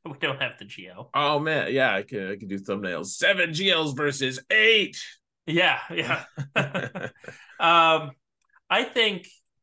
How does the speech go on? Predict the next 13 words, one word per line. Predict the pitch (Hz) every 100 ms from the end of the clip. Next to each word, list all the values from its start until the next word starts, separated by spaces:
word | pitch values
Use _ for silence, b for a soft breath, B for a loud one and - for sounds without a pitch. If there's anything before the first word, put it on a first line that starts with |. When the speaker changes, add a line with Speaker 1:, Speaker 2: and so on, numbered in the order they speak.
| _ _ -
Speaker 1:
it | 190 190
wouldn't | 233 226
surprise | - 202 190 180 175 147
me | 143 147 170 175 -
if | 147 139
we | 147 147
get | 147 147
the | 131
Leia | 123 131 139 -
kit | 180 165 - _ _ _ _ _ _ _
with | 143 147 143 156 139
the | 131 127 123 127 127 -
new | 147 135 143 143 143 135 135